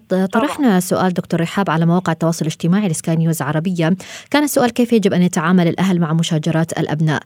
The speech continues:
Speaker 2: من ضمن التعليقات الواردة كانت لتالا تقول: "ابنتي تنفر من أخيها دائمًا، وإذا خرجنا كعائلة خارج المنزل ترفض الخروج مع أخيها وتفضل البقاء في المنزل. الأمر محير."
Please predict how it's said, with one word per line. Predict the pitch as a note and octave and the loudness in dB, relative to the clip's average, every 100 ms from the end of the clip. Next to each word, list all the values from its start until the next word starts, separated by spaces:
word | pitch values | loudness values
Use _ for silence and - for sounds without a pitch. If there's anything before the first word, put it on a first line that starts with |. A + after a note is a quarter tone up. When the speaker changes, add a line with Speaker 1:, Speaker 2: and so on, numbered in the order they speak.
| - - G#3 | -10 -4 2
Speaker 2:
من | G#3 | 2
ضمن | D4+ | 2
التعليقات | G#4+ - F3 E3 F#3+ F#3+ | 0 -2 -2 -2 -2 -2
الواردة | D#3+ E3 F3+ E3 | 0 2 2 0
كانت | E3 G#3 G3+ F#3+ - | 0 2 2 0 -2
لتالا | E3+ D#3+ F#3 C4+ D#4 A3 C#3+ | -2 0 -2 -2 0 2 2
تقول: | F#3 F#3 - G#3 G3 | 0 -4 -2 -2 0
"ابنتي | A3+ A3 F#3+ F3+ | 2 2 2 2
تنفر | A3+ A3 F3 | 2 2 0
من | D#3+ | 0
أخيها | - - E3 D3+ | -2 -4 -2 0
دائمًا، | D3+ E3 D#3 D3 D#3 G3+ - - | 2 0 0 0 0 0 -4 -4
وإذا | F#3+ F#3+ F#3 | 0 2 2
خرجنا | F#3 F3 G3 F#3 | 0 0 2 2
كعائلة | F3 D#3 D3+ G#3 D#3+ D3+ | 2 -2 -2 0 0 -2
خارج | - F3 E3 | -2 -2 -2
المنزل | D#3 D3+ E3+ E3+ | -2 0 0 0
ترفض | E3+ G3 G#3+ - D#3 - | -2 -4 -6 -4 -4 -4
الخروج | C#3+ - D#3+ E3+ D#3+ | -8 -6 -2 0 0
مع | C#3 | -6
أخيها | C3 D3+ G3 F#3+ F#3+ G3 - - | -6 -6 -4 0 0 -2 -8 -6
وتفضل | E3+ - E3 D#3 - | -4 -2 -4 -4 -4
البقاء | D3 - D#3+ - | -4 -4 -4 -6
في | - D#3 | -8 -6
المنزل. | C#3+ C#3 C#3 C3+ - | -4 -4 -4 -6 -6
الأمر | C#3+ - E3 E3+ - | -8 -2 -2 -2 -2
محير." | D3+ - D3+ C3+ | -4 -4 -8 -6